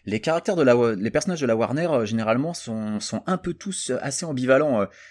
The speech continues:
euh, parce que, euh, Bugs Bunny, euh, oui, c'est sûr, il est, il est malin, il est futé, mais, euh, putain, il, c'est vraiment,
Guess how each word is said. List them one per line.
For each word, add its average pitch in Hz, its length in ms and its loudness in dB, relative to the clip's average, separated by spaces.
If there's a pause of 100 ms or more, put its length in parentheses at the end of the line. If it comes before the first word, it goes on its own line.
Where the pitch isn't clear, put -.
(180)
euh, 101 440 2
parce 110 200 -4
que, 139 100 -2
euh, 123 200 4
Bugs 101 200 -2
Bunny, 120 320 2
euh, 98 60 2
oui, 127 120 0
c'est 127 100 -2
sûr, 143 180 -2
il 104 100 2
est, 98 120 0
il 101 120 0
est 101 60 4
malin, 127 480 4
il 101 120 2
est 90 40 -2
futé, 160 340 0
mais, 113 180 2
euh, 85 120 0 (440)
putain, 117 200 0
il, 80 180 -8
c'est - 180 -8
vraiment, 123 500 -4